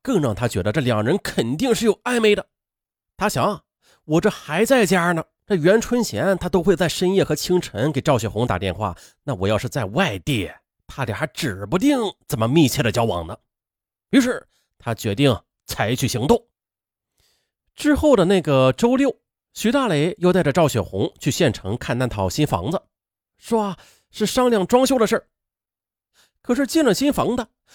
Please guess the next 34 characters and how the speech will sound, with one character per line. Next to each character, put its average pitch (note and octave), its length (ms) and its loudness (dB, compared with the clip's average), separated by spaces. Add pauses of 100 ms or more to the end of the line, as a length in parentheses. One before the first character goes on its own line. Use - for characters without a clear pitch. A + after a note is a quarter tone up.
徐 B3 240 -2
大 D4 160 2
雷 D#3+ 160 0
便 E3 160 0
开 - 180 -2
始 G3+ 160 -2
威 A#2 160 0
逼 F3 140 -2
赵 E3+ 140 6
雪 A2+ 100 -4
红 A2+ 220 -2
说 G3 120 2
出 G3 220 2 (220)
他 F3 100 -6
和 C3+ 140 -4
校 F3 280 -2
长 G#2 220 -4
袁 A#2 240 -2
春 A3+ 180 -4
贤 D3+ 300 -4
的 F#3+ 160 -2
鬼 G#2+ 380 -4
混 C4+ 200 2
的 G3+ 60 4
情 A#2+ 180 -2
况。 D3+ 160 -2 (1200)
赵 D4+ 220 4
雪 D#3 140 0
红 A#2+ 200 -2
她 F3 140 -2
坚 F#3+ 180 4
持 B2+ 140 0
说 G#2+ 140 0
啊， F2 160 -4